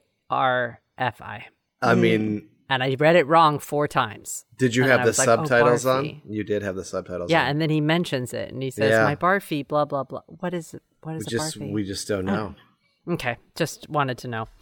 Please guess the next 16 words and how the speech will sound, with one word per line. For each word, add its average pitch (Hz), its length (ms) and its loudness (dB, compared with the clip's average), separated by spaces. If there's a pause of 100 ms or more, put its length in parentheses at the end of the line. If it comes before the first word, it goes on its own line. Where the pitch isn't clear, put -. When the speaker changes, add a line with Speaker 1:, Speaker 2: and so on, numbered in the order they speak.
(240)
Speaker 1:
He's 185 160 -4
doing 208 220 6
really 196 200 2
interesting 196 380 -2
flavors, 170 480 0
but 160 120 -2
they're 156 120 4
also 151 260 2
very 143 220 2
nervous, 135 420 -4
nerve-wracking 135 560 -2
to 135 120 -10
me. 156 200 -4 (320)
Carol's 208 380 6
making 180 320 0
her 170 260 0